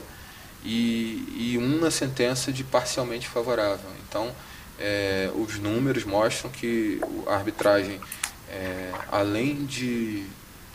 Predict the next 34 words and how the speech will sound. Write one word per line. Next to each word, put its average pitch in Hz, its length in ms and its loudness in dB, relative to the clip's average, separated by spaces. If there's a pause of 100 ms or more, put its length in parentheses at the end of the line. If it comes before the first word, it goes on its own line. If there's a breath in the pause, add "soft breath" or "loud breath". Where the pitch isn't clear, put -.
de - 80 -6
ser 104 260 4
um, 101 40 0
um, - 1800 -14
um 107 40 -8
mecanismo 104 520 -2
muito 131 220 2
célere, 123 520 4 (480 loud breath)
que 95 240 0
eu 107 140 2
não, 110 220 0
eu 110 80 0
não 107 80 0
conseguiria 113 420 4
tá 113 160 4
te - 140 -4
dando 113 220 6
esses 104 220 2
resultados 107 540 6
aqui 110 320 -4
se, - 260 -2
se - 200 -2
as 95 100 0
arbitragens, 95 560 -2 (420 loud breath)
é, 92 200 -4
se - 140 -2
estendessem 98 760 0 (140)
demais, 101 440 2
como 92 220 -6 (400)
às 90 80 -12
vezes 95 260 -4
um 92 60 -10
processo 95 460 -6
judicial, 98 580 0